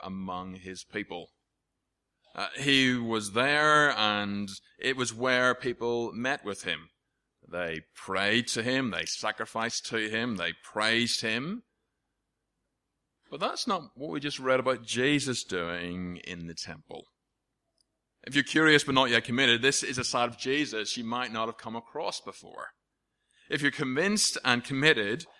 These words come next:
this is a side of Jesus we need to see and allow to echo in our attitude to him and in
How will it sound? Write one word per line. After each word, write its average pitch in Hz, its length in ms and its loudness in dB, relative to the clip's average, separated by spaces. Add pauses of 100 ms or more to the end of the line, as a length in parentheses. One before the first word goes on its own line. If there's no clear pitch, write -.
(220)
this 190 180 0
is 202 80 -4
a 185 80 0
side 143 220 6
of 135 60 -8
Jesus 131 380 2
we 135 120 -2
need 175 220 -2
to 208 100 -8
see 127 760 0 (100)
and 127 180 0
allow 143 880 -2 (1120)
to - 200 -6
echo 127 360 0
in 117 220 -4
our 127 260 -2
attitude 131 460 -2
to - 100 -12
him 87 560 -16 (1000)
and 101 540 -6
in 98 600 -8